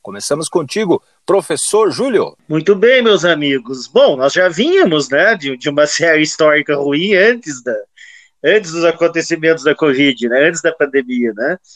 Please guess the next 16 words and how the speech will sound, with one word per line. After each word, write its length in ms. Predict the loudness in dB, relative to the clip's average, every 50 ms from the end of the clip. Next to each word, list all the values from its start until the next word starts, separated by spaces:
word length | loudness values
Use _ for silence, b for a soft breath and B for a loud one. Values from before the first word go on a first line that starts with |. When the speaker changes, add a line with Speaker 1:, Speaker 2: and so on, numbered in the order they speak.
| b b b b _ -8
Speaker 2:
E 360 | -6 -4 -2 -2 0 2 2
ainda 420 | 2 4 2 2 2 0 0 2 0
esses 320 | 0 0 0 -4 -4 -2
meses 400 | 0 2 2 4 2 2 0 0
ainda 300 | 0 0 2 2 0 0
pega, 400 | 2 2 2 2 2 2 2 2
meses, 500 | 4 4 4 4 2 0 -4 -4 -4 -4
meses 400 | -2 0 0 0 0 -2 -4 -2
críticos 480 | 0 0 2 2 0 -2 -4 -4 -4 -4
do 100 | -4 -2
combate 640 | 0 0 2 2 2 2 2 2 2 2 2 4
à, 200 | 4 4 4 2
à, 400 | 2 0 0 0 0 2 2 0
à 40 | 0
pandemia. 640 | 0 0 0 2 2 2 2 0 -2 0 0 -2
Então, 580 | -2 -2 0 2 2 2 2 2 0 -2 -4